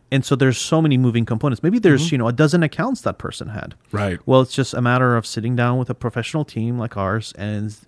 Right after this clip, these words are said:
Speaker 1: figuring, "Okay, here's a game plan and the blueprint we'll come up with. You know, we'll get you from step one to step ten,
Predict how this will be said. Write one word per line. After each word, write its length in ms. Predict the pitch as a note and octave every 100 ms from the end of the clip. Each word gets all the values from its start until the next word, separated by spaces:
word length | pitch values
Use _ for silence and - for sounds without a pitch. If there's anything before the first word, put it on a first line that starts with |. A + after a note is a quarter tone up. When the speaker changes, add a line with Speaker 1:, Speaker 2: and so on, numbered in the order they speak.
| -
Speaker 1:
figuring, 320 | A#2 A2+ A2+
"Okay, 260 | A2 F2+ F#2 - -
here's 240 | - B2 C#3+
a 60 |
game 220 | B2 A#2
plan 200 | A2+ A2+
and 120 | A2+ G#2+
the 20 |
blueprint 400 | G2+ A2+ - -
we'll 80 | A2
come 200 | - G#2+
up 160 | F#2
with. 240 | G2+ - _ _ _
You 80 | -
know, 100 | G2+ -
we'll 140 | A2+
get 200 | A2+ -
you 60 | A2+
from 180 | G#2+
step 260 | G2+ G#2 -
one 140 | A#2+
to 80 | B2+
step 260 | - B2 -
ten, 320 | - G2 A2+